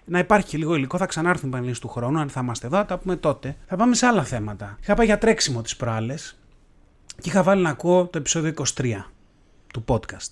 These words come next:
Και άκουγα τις ομορφιές που έλεγα για... για τις γευσηγνωσίες.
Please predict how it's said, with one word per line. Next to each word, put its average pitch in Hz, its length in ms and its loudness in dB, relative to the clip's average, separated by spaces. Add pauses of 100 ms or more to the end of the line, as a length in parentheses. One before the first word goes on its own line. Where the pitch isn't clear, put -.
Και 175 160 0
άκουγα 147 340 2
τις - 140 -6
ομορφιές 139 580 -4
που 139 120 -8
έλεγα 165 200 -2
για... 151 320 -6
για 143 200 -6
τις 127 120 -8
γευσηγνωσίες. 123 1000 -8